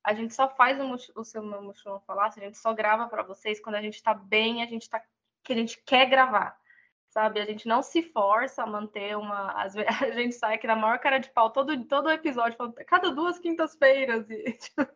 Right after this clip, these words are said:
mas quem ouve sabe que às vezes não dá, mas é porque a gente só quer tá aqui quando a gente realmente tá aqui pra gente fazer um episódio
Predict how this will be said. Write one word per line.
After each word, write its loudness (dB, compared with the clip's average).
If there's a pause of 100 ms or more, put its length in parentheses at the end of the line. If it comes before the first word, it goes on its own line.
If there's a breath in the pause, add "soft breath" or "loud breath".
(460 loud breath)
mas -4
quem -2
ouve 0
sabe -4
que -14
às -4
vezes -6
não -8
dá, -4 (460 soft breath)
mas 0
é 0
porque -10
a -2
gente -14
só -8
quer -4
tá 4
aqui -6
quando -8
a -8
gente -12
realmente -6
tá -4
aqui -4
pra -4
gente -8
fazer -6
um -6
episódio -10